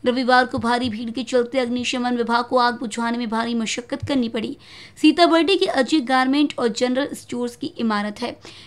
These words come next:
इस इमारत के दो मालों पर गारमेंट और कॉस्मेटिक समेत सौंदर्य प्रसाधन की सामग्री का गोदाम भी बनाया गया है। इमारत के ऊपरी दो मालों पर चौरसिया परिवार का चार भाइयों के परिवार का निवास स्थान भी है।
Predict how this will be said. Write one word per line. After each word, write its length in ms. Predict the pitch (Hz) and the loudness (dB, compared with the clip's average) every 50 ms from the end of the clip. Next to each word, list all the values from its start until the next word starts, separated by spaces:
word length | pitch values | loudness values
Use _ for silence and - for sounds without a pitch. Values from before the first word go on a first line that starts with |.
| - - | -8 -4
इस 160 | 320 294 - - | -4 -2 2 4
इमारत 380 | 330 302 311 320 339 370 - | 6 8 8 6 6 4 2
के 100 | - 370 294 | -2 -2 0
दो 180 | 247 294 311 302 | 2 4 4 6
मालों 300 | 285 277 269 277 277 277 | 6 4 4 2 0 0
पर 140 | 294 285 233 | 0 -2 0
गारमेंट 480 | 214 254 247 247 247 254 285 285 277 - | 0 2 2 2 2 2 0 0 0 -2
और 80 | 254 226 - | -4 -4 -2
कॉस्मेटिक 540 | - 247 247 240 - 254 240 226 208 277 - - | -2 -2 -2 -2 -2 -4 -4 -2 -4 -6 -8 -6
समेत 340 | - 254 254 247 226 - - - - - _ - | -4 -2 -2 -2 -2 -6 -10 -18 -20 -20 _ -8
सौंदर्य 540 | - - 311 320 320 311 311 359 381 403 | 0 2 4 6 6 6 4 4 2 0
प्रसाधन 540 | 392 415 403 - - 277 269 254 285 302 294 | 0 0 0 0 2 2 2 2 2 2 2
की 100 | 294 277 | 0 -2
सामग्री 540 | 262 - 269 240 233 233 233 233 226 247 277 | -4 -6 -4 -2 -2 -2 -2 -4 -4 -4 -4
का 120 | 254 - 247 | -4 -4 -4
गोदाम 480 | 220 240 233 233 220 240 233 233 226 214 | -2 -2 -2 -2 0 0 0 0 -2 -2
भी 180 | 220 240 285 | -4 -4 -4
बनाया 300 | 269 302 285 285 269 247 | -2 0 0 0 0 -2
गया 220 | 247 247 233 - - | -4 -6 -6 -6 -6
है। 200 | 190 214 - - - - - - _ _ - - - | -6 -8 -8 -12 -16 -20 -20 -20 _ _ -14 -4 0
इमारत 380 | 254 247 240 233 240 240 233 | 2 2 4 4 2 0 -2
के 100 | - 254 | -2 -4
ऊपरी 320 | 247 233 226 233 262 254 247 | -4 -4 -4 -4 -2 -2 0
दो 160 | 208 247 247 240 | 0 0 0 2
मालों 320 | 240 240 240 240 247 277 | 2 2 2 2 2 2
पर 280 | 262 262 254 269 285 294 - - - - - - - | 2 2 0 2 0 -2 -4 -10 -20 -20 -14 -4 -2
चौरसिया 440 | 294 294 302 320 311 - - 359 370 | 0 2 2 2 0 0 -2 -2 0
परिवार 500 | 359 - 311 294 285 254 294 294 294 294 | 0 0 0 2 2 4 4 4 4 4
का 120 | - 202 | 2 0
चार 340 | 196 - - 277 285 262 262 233 | -2 0 2 4 4 4 4 2
भाइयों 400 | 220 233 254 254 240 269 302 294 | 2 2 2 2 2 2 2 2
के 120 | 302 277 | 2 0
परिवार 460 | - - 247 240 233 226 240 233 233 | -2 0 0 0 0 2 2 2 2
का 120 | 233 247 247 | 2 0 -2
निवास 360 | 233 220 220 226 233 226 - - | -2 0 0 -2 -2 -2 -4 -10
स्थान 400 | 233 - - - 233 226 220 220 | -12 -12 -8 -4 -2 0 0 0
भी 160 | 196 226 269 285 | -2 -2 -2 -2
है। 200 | 240 262 - | -2 -2 -4